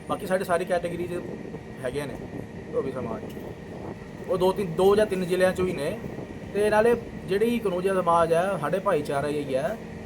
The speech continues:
but ਲੇਕਿਨ ਪੰਜਾਬ ਨੂੰ ਉਹ ਲੀਡ ਨਹੀਂ ਕਰ ਸਕਦੇ ਸਾਰੇ ਸਮਾਜ ਨੂੰ। ਉਹਦੇ ਵਿੱਚ ਜਿਹੜੇ ਪੰਜ ਮੈਂਬਰ ਲਿੱਤੇ ਹੋਏ ਨੇ, ਉਹ ਵੀ ਸਾਰੇ ਕਨੋਜੀਆ ਭਾਈਚਾਰਾ 'ਚੋਂ ਹੀ ਆ ਸਾਡੇ।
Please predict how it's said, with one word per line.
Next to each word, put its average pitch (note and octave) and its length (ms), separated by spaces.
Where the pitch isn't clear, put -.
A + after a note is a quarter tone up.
but F#3+ 100
ਲੇਕਿਨ A3+ 240
ਪੰਜਾਬ F#3+ 380
ਨੂੰ A3 100
ਉਹ A3+ 100
ਲੀਡ G#3 180
ਨਹੀਂ G3+ 220
ਕਰ A3+ 200
ਸਕਦੇ D#3+ 380
ਸਾਰੇ D#3+ 180
ਸਮਾਜ D3+ 280
ਨੂੰ। C#3+ 160
ਉਹਦੇ E3+ 200
ਵਿੱਚ G#3 100
ਜਿਹੜੇ A3 140
ਪੰਜ F#3 240
ਮੈਂਬਰ F3+ 320
ਲਿੱਤੇ F#3 300
ਹੋਏ F#3 160
ਨੇ, F3+ 200
ਉਹ E3 100
ਵੀ G#3+ 80
ਸਾਰੇ F3+ 220
ਕਨੋਜੀਆ D#3+ 380
ਭਾਈਚਾਰਾ D#3 400
'ਚੋਂ D3+ 120
ਹੀ D3 100
ਆ C#3+ 60
ਸਾਡੇ। C#3 240